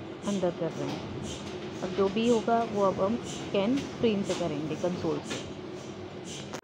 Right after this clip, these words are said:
First scan हमारा survey रहेगा जो कि three plane localizer है।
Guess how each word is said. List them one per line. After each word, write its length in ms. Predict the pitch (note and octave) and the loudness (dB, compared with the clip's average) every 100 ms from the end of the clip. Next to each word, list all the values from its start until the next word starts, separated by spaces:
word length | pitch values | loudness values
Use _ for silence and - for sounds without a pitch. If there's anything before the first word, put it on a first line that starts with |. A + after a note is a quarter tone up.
| - | 4
First 280 | A3 A3 - | 8 8 8
scan 360 | A3+ - A#3+ A#3 | 6 10 10 12
हमारा 280 | A3 G#3+ A3 | 12 12 12
survey 340 | G3+ F3+ G3+ | 10 10 12
रहेगा 300 | G3 F#3+ A3 | 12 12 12
जो 120 | G3+ | 12
कि 140 | F#3+ G#3+ | 12 10
three 220 | F3 G3+ | 10 10
plane 240 | - G#3 | 12 12
localizer 640 | G#3 E3+ F#3 E3+ D#3+ E3+ E3+ | 12 12 12 12 12 12 10
है। 280 | D3+ - | 6 0